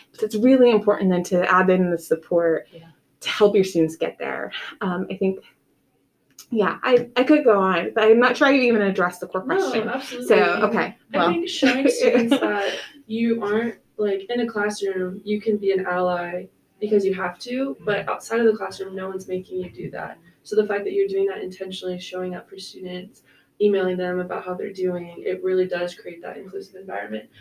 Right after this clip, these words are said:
Speaker 3: And actually, I did take yours, the, I did the survey,
Speaker 1: Oh, yeah.
Speaker 3: um,
Speaker 1: <laughs>
Speaker 3: relating to well-being, and I
Speaker 1: Mm-hmm.
Speaker 3: could tell it was very intentional about, like, questions that I wish that we could talk about in class. I wish, I think everyone's really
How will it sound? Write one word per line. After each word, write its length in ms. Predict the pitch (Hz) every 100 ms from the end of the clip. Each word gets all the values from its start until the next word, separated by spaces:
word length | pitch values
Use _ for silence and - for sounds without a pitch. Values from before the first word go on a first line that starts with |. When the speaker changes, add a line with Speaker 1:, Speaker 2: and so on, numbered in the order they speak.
| - 220
Speaker 3:
And 80 | 226
actually, 280 | 240 277
I 100 | 269
did 240 | 208 202 208
take 380 | - 214 208 _
yours, 560 | 196 190 180 180 180 _
the, 320 | - 185 175 190
I 80 |
did 180 | 190 196
the 80 | 202
survey, 460 | - 175 170 170 175
Speaker 1:
Oh, 220 | 294 320
yeah. 160 | 330 359
Speaker 3:
um, 720 | 349 370 175 175 277 202 285
Speaker 1:
<laughs> 40 | -
Speaker 3:
relating 440 | 190 175 175 185
to 140 | 185 180
well-being, 480 | 170 170 175 175 -
and 100 | 208
I 40 |
Speaker 1:
Mm-hmm. 100 | 269
Speaker 3:
could 180 | 254 233
tell 420 | - 240 247 226 -
it 80 | 208
was 160 | 196
very 340 | - 202 208 208
intentional 720 | 208 - 208 - - 190 220 _ _ -
about, 560 | 190 185 185 185 175 - _ _
like, 140 | 196
questions 340 | 185 233 233 233
that 160 | 220
I 80 | 208
wish 260 | 190 180 214
that 100 | 233
we 100 | 214
could 160 | 202 -
talk 220 | - -
about 420 | 185 170 160 -
in 120 | 214
class. 500 | - 185 180 180 -
I 60 | 185
wish, 180 | 185 185
I 80 | 190
think 160 | 185 -
everyone's 480 | 190 196 185 180 -
really 340 | 170 170 -